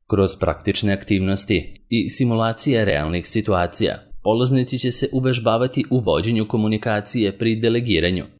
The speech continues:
kao i u sprovođenju odgovarajuće procene sposobnosti saradnika i posla koji može da bude predmet pomenutog postupka.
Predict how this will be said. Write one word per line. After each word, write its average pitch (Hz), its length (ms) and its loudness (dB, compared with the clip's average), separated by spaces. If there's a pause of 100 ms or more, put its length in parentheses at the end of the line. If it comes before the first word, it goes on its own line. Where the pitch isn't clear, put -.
kao 117 440 2
i 120 180 2
u 127 80 2
sprovođenju 120 680 2
odgovarajuće 101 840 0
procene 110 460 2
sposobnosti 87 800 -2
saradnika 107 680 0 (300)
i 135 180 2
posla 120 340 2
koji 131 220 0
može 127 400 0
da 117 80 0
bude 127 240 2
predmet 104 440 2 (280)
pomenutog 82 580 0
postupka. 78 600 0